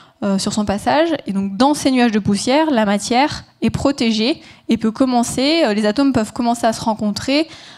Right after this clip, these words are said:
à former des molécules éventuellement, à s'agglomérer et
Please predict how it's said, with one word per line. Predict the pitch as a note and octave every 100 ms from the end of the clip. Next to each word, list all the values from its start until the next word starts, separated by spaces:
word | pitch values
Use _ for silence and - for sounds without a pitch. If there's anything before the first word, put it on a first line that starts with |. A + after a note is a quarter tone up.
| -
à | C4+
former | - A#3+ C4
des | A3
molécules | G#3+ G3 F#3+ - C4
éventuellement, | G3+ F#3 F#3+ F#3 A3 D#4+ - _ _ _ _ - - - -
à | A3+
s'agglomérer | A#3+ A#3 A3 G#3 G3 G#3+ C#4+ -
et | A3+ B3 -